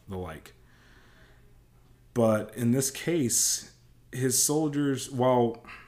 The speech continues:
or sorry, his generals, even though there's a certain aspect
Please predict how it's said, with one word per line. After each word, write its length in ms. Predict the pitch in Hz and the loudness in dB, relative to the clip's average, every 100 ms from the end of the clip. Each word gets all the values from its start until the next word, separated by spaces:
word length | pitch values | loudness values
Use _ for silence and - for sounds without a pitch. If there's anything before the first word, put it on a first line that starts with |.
| - | -2
or 120 | 117 | 0
sorry, 200 | 120 104 | 2 0
his 140 | 95 90 | 0 0
generals, 500 | 117 107 90 92 - - - - - - - - - - - _ - | 0 0 -2 -6 -12 -20 -20 -20 -20 -20 -20 -20 -20 -20 -20 _ -8
even 380 | 170 208 226 127 | -4 0 0 0
though 460 | 104 107 110 113 110 - - _ _ - - - | -2 0 0 -2 -6 -20 -20 _ _ -20 -20 -12
there's 340 | 110 107 104 | -4 0 0
a 60 | 95 | 0
certain 460 | - 110 101 95 - | -2 -2 -4 -8 -12
aspect 840 | 90 92 - - 95 92 - - | -10 -6 -6 -6 -10 -12 -12 -18